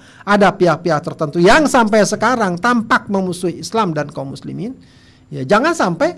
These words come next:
hal itu mempengaruhi sikapnya. Justru itu menjadi ujian. Oh, beginilah memang, eh, kenyataannya. Bukan hanya pada masa sekarang, sejak dahulu pun sudah terja-, sudah terjadi. Ya, jadi, eh,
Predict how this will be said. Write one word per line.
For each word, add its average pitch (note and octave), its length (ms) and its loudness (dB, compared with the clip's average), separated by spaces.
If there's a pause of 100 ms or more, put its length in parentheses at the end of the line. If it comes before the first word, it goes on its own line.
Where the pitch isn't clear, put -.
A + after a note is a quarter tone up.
hal A#3+ 240 2
itu F3+ 240 -2
mempengaruhi A3 560 0
sikapnya. G#3 480 -10
Justru F3+ 320 2
itu C4+ 240 0
menjadi A#3+ 320 4
ujian. C4+ 480 2
Oh, E3+ 160 0
beginilah A3 480 -2
memang, A3+ 320 -2 (560)
eh, F3+ 540 -4 (100)
kenyataannya. A3+ 880 2
Bukan D#3+ 320 0
hanya G3 240 4
pada G#3+ 240 6
masa A#3+ 320 4
sekarang, D4+ 320 4
sejak F#3 320 2
dahulu A3 400 4
pun E4+ 160 2
sudah F3 240 0
terja-, F3+ 400 0 (400)
sudah F3+ 320 -2
terjadi. G#3+ 480 -8 (400)
Ya, E3+ 320 -12 (160)
jadi, D#3+ 320 -2 (400)
eh, C#3+ 340 -4